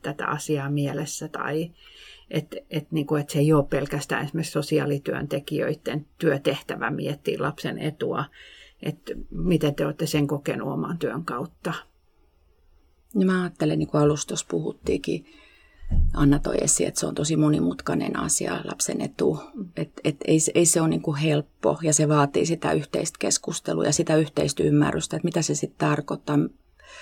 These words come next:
Speaker 2: tarkoittaa niinku lapsen kannalta, juuri tämän lapsen kannalta, jos vaikka pohdittaisiin koulussa, ä, luokan siirtoa tai koulun siirtoa, niin
Speaker 1: Mm.
Speaker 2: mitä se tarkoittaa juuri tämän lapsen kannalta? Mitä se tarkoittaa, että onko se lapsen edun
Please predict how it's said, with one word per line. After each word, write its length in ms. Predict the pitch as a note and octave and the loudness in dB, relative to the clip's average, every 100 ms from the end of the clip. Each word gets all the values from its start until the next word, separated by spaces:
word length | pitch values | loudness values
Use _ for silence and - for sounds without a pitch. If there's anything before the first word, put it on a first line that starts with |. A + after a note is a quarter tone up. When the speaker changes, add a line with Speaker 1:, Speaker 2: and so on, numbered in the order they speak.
| - - - | -20 -8 2
Speaker 2:
tarkoittaa 500 | E3+ - D#3+ - D#3 | 2 2 -2 0 0
niinku 260 | - - | 2 0
lapsen 360 | - - - - | 0 0 -2 0
kannalta, 300 | D#3 D#3 D3 | 0 0 4
juuri 260 | F3+ E3+ E3+ | 6 6 4
tämän 400 | F3 E3+ E3 E3 | 2 4 4 2
lapsen 380 | E3 - E3 | -2 -2 -2
kannalta, 440 | D#3+ D3+ D#3 E3 - | -2 -2 0 -2 0
jos 220 | E2+ - - - - - | -2 -4 -12 -20 -10 -2
vaikka 200 | E3+ D3 | -2 -2
pohdittaisiin 680 | - E3 D#3+ D#3 - D#3 - | 2 4 4 2 0 0 2
koulussa, 560 | D#3 D3+ D#3 - - - - - - - - | 4 4 4 0 -2 -4 -14 -20 -20 -20 -6
ä, 120 | D#3+ D3 | 0 4
luokan 400 | D3+ C#3+ C#3+ D#3 | 4 4 2 2
siirtoa 520 | - - - - - | 2 0 0 -2 -2
tai 160 | - | -4
koulun 420 | - A1+ - - - | -2 0 0 -2 -4
siirtoa, 460 | - - - - E3+ | -2 -2 -4 -8 -2
niin 100 | F#3 | 0
Speaker 1:
Mm. 40 | |
Speaker 2:
mitä 140 | F#3 G#3 | 2 2
se 120 | F3+ | 2
tarkoittaa 600 | - E3+ - - - D3 | 2 2 0 -8 -2 0
juuri 320 | E3 F3 E3 | 2 2 0
tämän 360 | D3 D3 D3+ - | 0 0 0 -2
lapsen 320 | - - - | -2 -2 -2
kannalta? 500 | - - - - - | -4 -4 -2 -4 -4
Mitä 200 | F3 E3+ | -4 0
se 120 | E3 C#3+ | 0 0
tarkoittaa, 520 | - - - - - | -4 -4 -6 -4 -4
että 140 | - | -2
onko 120 | - | -4
se 180 | - - - - - | -2 -4 -6 -12 -4
lapsen 320 | C#3+ - D#3 | -2 0 0
edun 220 | D3+ - | 0 0